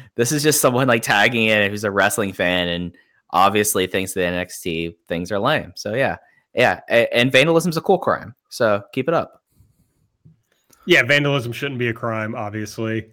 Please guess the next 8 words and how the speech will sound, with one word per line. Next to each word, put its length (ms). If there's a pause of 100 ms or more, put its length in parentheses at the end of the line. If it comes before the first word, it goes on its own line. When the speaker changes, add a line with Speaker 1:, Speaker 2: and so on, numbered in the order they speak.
(500)
Speaker 2:
Uh, 200
there's 320
no 100
such 220
thing 180
as 80
public 340
property. 760